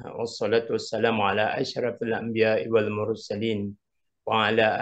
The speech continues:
alihi wa sahbihi ajma'in. Qala rabbi shrah li sadri wa yassir li amri wa hlul 'uqdatam min lisani yafqahu qawli.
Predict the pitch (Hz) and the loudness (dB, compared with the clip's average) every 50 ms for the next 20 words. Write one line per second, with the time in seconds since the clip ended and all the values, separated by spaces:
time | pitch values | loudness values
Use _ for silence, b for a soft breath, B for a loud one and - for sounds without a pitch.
0 | 117 113 107 107 104 104 107 107 107 104 104 107 110 101 104 107 104 - - 104 | -2 -4 -4 -4 -6 -4 -4 -4 -4 -2 -2 -2 -4 -2 -4 -6 -6 -6 -8 -4
1 | 101 101 95 92 95 104 - 98 92 110 110 101 101 - _ _ _ _ _ _ | -2 -2 -2 -2 -6 -12 -14 -12 -10 -10 -10 -10 -12 -18 _ _ _ _ _ _
2 | _ _ _ - 110 110 107 107 110 104 110 104 - - 117 117 120 120 127 127 | _ _ _ -4 -2 0 0 0 0 -2 -2 -4 -2 2 2 2 4 4 0 0
3 | - - 120 110 117 117 113 120 127 123 117 117 113 113 113 107 107 - - 135 | 2 0 4 4 4 6 6 4 6 6 6 6 6 4 4 2 0 -2 -2 -2
4 | 120 127 123 110 113 127 131 123 117 98 85 113 123 120 113 107 110 117 123 120 | -2 -2 -2 -2 0 0 2 2 2 0 0 0 0 0 0 0 0 0 0 0
5 | 107 104 104 101 - _ _ _ _ _ _ - 120 107 98 95 104 113 117 113 | 0 -2 -4 -6 -10 _ _ _ _ _ _ -6 -4 -4 -4 4 8 8 8 8
6 | 110 110 104 92 - _ _ _ 107 110 110 110 - - 113 110 - - 113 104 | 8 2 0 -4 -10 _ _ _ -4 -4 -4 -4 -4 0 2 2 2 2 0 -2
7 | 107 104 104 104 - - 110 110 107 101 101 101 _ - 110 - 113 110 - - | -2 -2 -4 -6 -4 -4 -4 -2 -2 -4 -6 -8 _ -10 -8 -8 -8 -10 -6 -4
8 | 107 101 101 101 98 | -2 -2 -2 -2 -6